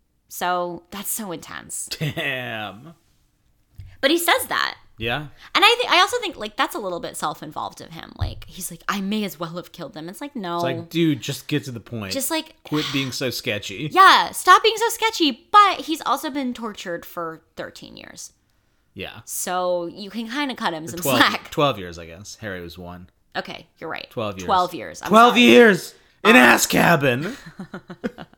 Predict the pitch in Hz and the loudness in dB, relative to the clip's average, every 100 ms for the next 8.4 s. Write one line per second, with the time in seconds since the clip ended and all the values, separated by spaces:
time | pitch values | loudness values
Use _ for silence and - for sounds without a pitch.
0 | _ _ _ 262 269 262 - - - - | _ _ _ -18 -16 -18 -20 -20 -20 -20
1 | - - 226 226 226 220 214 208 208 - | -10 2 6 6 6 2 -4 -6 -8 -10
2 | _ _ _ - 196 190 185 185 180 175 | _ _ _ -2 0 2 0 -4 -10 -10
3 | 175 - 78 67 165 165 _ _ _ - | -10 -8 -6 -6 -8 -18 _ _ _ -20
4 | - - - 52 - _ _ _ - 117 | -16 -14 -10 -10 -12 _ _ _ -6 -2
5 | 123 123 127 139 127 123 110 104 110 127 | -2 -2 -4 -4 -4 -2 -2 -2 -4 -4
6 | _ _ - 117 127 113 107 - - 101 | _ _ -12 -6 -4 -4 -6 -10 -6 -6
7 | 92 95 92 85 - - - 110 101 90 | -6 -8 -10 -10 -14 -14 -10 -8 -8 -6
8 | 107 104 98 92 | -6 -4 -6 -10